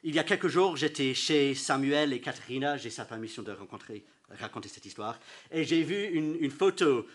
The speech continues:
de Samuel avec l'ancien roi, euh, de la Belgique, Albert. J'ai appris que le roi Albert avait invité Samuel à un repas au Palais Royal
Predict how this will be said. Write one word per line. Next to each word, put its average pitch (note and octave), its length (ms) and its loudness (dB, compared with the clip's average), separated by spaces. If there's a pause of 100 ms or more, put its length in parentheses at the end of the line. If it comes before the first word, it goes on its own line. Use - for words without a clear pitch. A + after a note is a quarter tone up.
(160)
de C3 380 2
Samuel D#3 560 2
avec D3 480 0
l'ancien D#3 540 2
roi, D3 520 2 (540)
euh, C3+ 100 0
de C3+ 100 0
la C#3 120 4
Belgique, D3 400 0
Albert. C#3 640 4 (1120)
J'ai D#3+ 120 4
appris F#3 280 4
que A3+ 80 4
le F#3 80 6
roi F3+ 160 6
Albert E3+ 580 6
avait D#3 240 4
invité F#3 380 0
Samuel A#2 500 -2
à B2+ 140 2
un B2+ 40 0
repas E3 480 0 (1040)
au F#3 120 10
Palais A3 260 6
Royal G#2+ 420 0